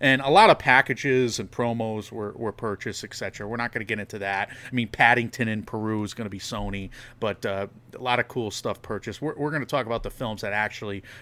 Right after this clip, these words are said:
premiered this year at Cannes. Neon bought Anatomy of a Fall, I believe, before,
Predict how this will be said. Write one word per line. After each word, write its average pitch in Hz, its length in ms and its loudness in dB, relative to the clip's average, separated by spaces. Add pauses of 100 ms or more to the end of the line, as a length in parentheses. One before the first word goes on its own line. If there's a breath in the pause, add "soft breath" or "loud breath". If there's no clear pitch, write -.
premiered 107 380 0
this 104 240 -4
year 107 120 0
at 98 100 -8
Cannes. 104 380 -4
Neon 139 560 2 (280 loud breath)
bought 123 240 2
Anatomy 117 500 0
of 104 120 -2
a 95 40 -6
Fall, 120 540 0 (220 loud breath)
I - 40 -12
believe, 113 380 -2
before, 123 760 4